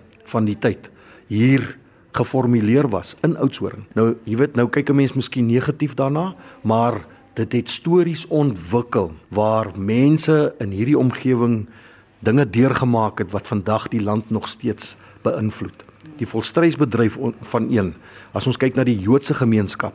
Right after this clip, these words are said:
hierdie was die volstruis Mekka in die wêreld. Uh, volstruisvere was van hier af uitgevoer reg oor die wêreld en het mense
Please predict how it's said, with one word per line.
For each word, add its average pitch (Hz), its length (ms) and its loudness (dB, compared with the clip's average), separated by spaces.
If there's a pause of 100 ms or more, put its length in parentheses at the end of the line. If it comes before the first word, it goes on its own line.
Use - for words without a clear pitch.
(120)
hierdie 139 280 2
was 127 240 0
die 120 340 -4
volstruis 127 580 -2
Mekka 110 340 0
in 113 60 0
die 107 120 2
wêreld. 98 480 -2 (460)
Uh, 101 300 0
volstruisvere 131 880 0
was 113 140 0
van 104 160 -2
hier 104 240 0
af 123 160 -2
uitgevoer 113 760 -2 (340)
reg 120 320 -2
oor 139 100 2
die 120 100 2
wêreld 104 440 0
en 95 100 -2
het - 240 -8
mense 117 680 2